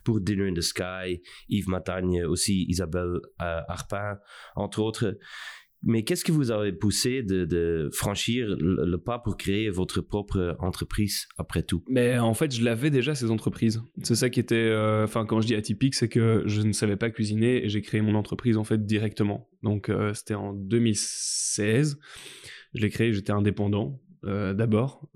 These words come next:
Speaker 2: complémentaire. <laughs> Et puis, indépendant, après un mois, j'ai dû passer en indépendant. Et puis après trois mois, j'ai dû créer ma propre société. Euh, parce qu'en fait, euh, bah, tout simplement, il y a eu des ouvertures, il y a eu des opportunités.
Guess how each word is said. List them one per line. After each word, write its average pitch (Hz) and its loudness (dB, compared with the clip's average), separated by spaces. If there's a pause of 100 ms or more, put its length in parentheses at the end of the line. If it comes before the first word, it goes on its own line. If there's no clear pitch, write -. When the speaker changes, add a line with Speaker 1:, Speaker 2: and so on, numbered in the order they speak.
Speaker 2:
complémentaire. 107 0 (340)
<laughs> - -8
Et 104 -2
puis, 110 0
indépendant, 120 2
après 117 -2
un 110 0
mois, 120 2
j'ai 107 2
dû 101 -2
passer 104 -2
en 107 2
indépendant. 113 0 (520)
Et - 0
puis 113 2
après 110 2
trois 107 2
mois, 117 4
j'ai 110 2
dû 101 0
créer - 0
ma 104 2
propre 107 -2
société. - -6 (360)
Euh, 110 -2
parce 107 -2
qu'en 104 0
fait, 110 0
euh, 101 0
bah, 101 -2
tout - -14
simplement, 107 2
il 101 0
y - 0
a 101 0
eu 101 0
des 98 0
ouvertures, 101 0
il 117 0
y - 2
a 101 4
eu 101 0
des 98 2
opportunités. 107 -2